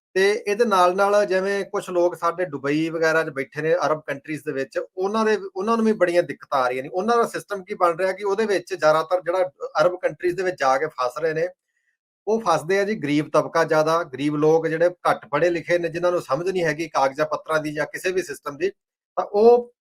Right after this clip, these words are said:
ਅਹ, ਪੈਸੇ ਦੇ ਲਾਲਚ ਦੇ ਵਿੱਚ ਆ ਗਏ ਆ। ਪੈ-, ਲਾਲਚ ਤਾਂ ਚਲੋ ਹਰ ਇੱਕ ਨੂੰ ਹੁੰਦਾ, ਪਰ ਇੱਥੇ ਕਿਉਂਕਿ ਬੇਰੁਜ਼ਗਾਰੀ ਬਹੁਤ ਜ਼ਿਆਦਾ ਆ, ਤੇ ਉਹਦੇ ਕਰਕੇ ਫਿਰ ਅਗਲੇ ਉੱਥੇ ਲਾਲਚ ਦਿੰਦੇ ਆ ਵੀ ਤੁਹਾਡੀ ਤਨਖਾਹ ਚਾਲੀ ਹਜ਼ਾਰ ਹੋਏਗੀ, ਪੰਜਾਹ ਹਜ਼ਾਰ ਹੋਏਗੀ, ਮਤਲਬ ਤੁਹਾਨੂੰ ਅੱਠ ਦਸ ਘੰਟੇ ਕੰਮ ਕਰਨਾ ਪਏਗਾ।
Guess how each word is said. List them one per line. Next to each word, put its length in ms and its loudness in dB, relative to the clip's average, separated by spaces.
ਅਹ, 140 4
ਪੈਸੇ 400 4
ਦੇ 120 4
ਲਾਲਚ 280 6
ਦੇ 140 0
ਵਿੱਚ 220 2
ਆ 120 2
ਗਏ 120 -2
ਆ। 40 0
ਪੈ-, 240 -4
ਲਾਲਚ 340 4
ਤਾਂ 120 -4
ਚਲੋ 180 -2
ਹਰ 140 4
ਇੱਕ 120 -2
ਨੂੰ 120 2
ਹੁੰਦਾ, 200 2
ਪਰ 160 0
ਇੱਥੇ 240 -4
ਕਿਉਂਕਿ 200 -4
ਬੇਰੁਜ਼ਗਾਰੀ 640 2
ਬਹੁਤ 280 -2
ਜ਼ਿਆਦਾ 360 2
ਆ, 40 -6
ਤੇ 240 -2
ਉਹਦੇ 200 2
ਕਰਕੇ 320 0
ਫਿਰ 160 4
ਅਗਲੇ 180 0
ਉੱਥੇ 240 2
ਲਾਲਚ 280 0
ਦਿੰਦੇ 240 -2
ਆ 40 0
ਵੀ 80 -8
ਤੁਹਾਡੀ 220 -4
ਤਨਖਾਹ 420 -4
ਚਾਲੀ 320 0
ਹਜ਼ਾਰ 240 2
ਹੋਏਗੀ, 300 -4
ਪੰਜਾਹ 360 0
ਹਜ਼ਾਰ 220 0
ਹੋਏਗੀ, 400 -6
ਮਤਲਬ 480 -12
ਤੁਹਾਨੂੰ 360 -4
ਅੱਠ 120 -6
ਦਸ 200 -2
ਘੰਟੇ 180 -6
ਕੰਮ 280 -6
ਕਰਨਾ 260 -6
ਪਏਗਾ। 420 -4